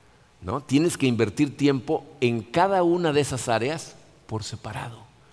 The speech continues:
Fíjense, ese es un error que también la gente comete. Confunde roles,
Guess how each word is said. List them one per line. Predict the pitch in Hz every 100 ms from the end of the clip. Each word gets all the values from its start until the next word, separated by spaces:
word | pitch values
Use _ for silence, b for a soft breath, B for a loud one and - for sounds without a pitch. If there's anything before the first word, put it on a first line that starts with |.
| b b b b -
Fíjense, | 107 98 139
ese | 139 147
es |
un | 147
error | 139 127 135
que | 135
también | 110 113 123
la | 113
gente | 123 107 -
comete. | 107 110 104 90 - b b b -
Confunde | 120 110 139 139 131
roles, | 117 127 123 104 -